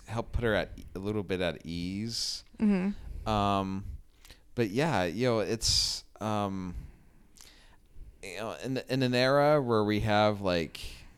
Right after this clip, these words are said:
Speaker 1: these incel guys going around on, like, killing sprees,
Speaker 2: Mm-hmm.
Speaker 1: alleging that they can't,
Speaker 2: Mm.
Speaker 1: like, get a date.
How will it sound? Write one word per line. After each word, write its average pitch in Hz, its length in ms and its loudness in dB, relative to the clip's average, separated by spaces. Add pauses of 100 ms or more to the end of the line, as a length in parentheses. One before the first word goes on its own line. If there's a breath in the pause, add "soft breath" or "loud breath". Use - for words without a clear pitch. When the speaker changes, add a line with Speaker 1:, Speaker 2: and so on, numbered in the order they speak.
(120)
Speaker 1:
these - 280 -2
incel 113 680 0
guys 117 720 2
going 101 280 -2
around 101 800 -2
on, 85 220 -4
like, 76 360 -4
killing 110 440 0
sprees, 123 800 0
Speaker 2:
Mm-hmm. 87 100 -4
Speaker 1:
alleging 101 540 2
that 90 240 -2
they 85 140 -2
can't, 214 320 0
Speaker 2:
Mm. 190 40 0
Speaker 1:
like, 90 240 -4
get 87 180 -2
a 92 100 0
date. 90 560 -4